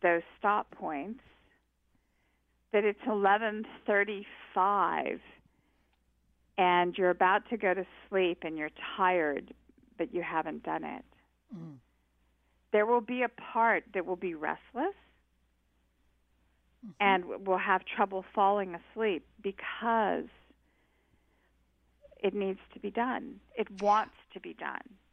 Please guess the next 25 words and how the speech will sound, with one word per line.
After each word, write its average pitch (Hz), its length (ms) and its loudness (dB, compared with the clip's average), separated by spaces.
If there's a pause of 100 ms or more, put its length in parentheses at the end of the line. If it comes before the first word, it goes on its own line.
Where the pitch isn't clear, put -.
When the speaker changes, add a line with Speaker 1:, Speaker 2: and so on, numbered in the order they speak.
(140)
Speaker 2:
Mm-hmm. 196 400 -14
Speaker 1:
One 202 280 0
wants 196 280 0 (260)
to 208 80 -8
do 196 180 -4
it. - 160 -6 (920)
Speaker 2:
Mm-hmm. 208 340 -18 (760)
Speaker 1:
And 202 180 4
that 208 300 6 (1080)
is 196 200 2 (500)
powerful. 226 800 0 (440)
It's - 160 -16
very 214 220 2 (220)
committed. 208 640 0 (100)
And 196 160 -2 (100)
so 233 80 2
you 202 200 0
go, 208 300 4
you 202 220 -6 (100)
sit 214 140 -4
in 196 160 -10
your 185 120 -10 (160)
chair, 202 300 2
you 180 180 -4
close 202 380 0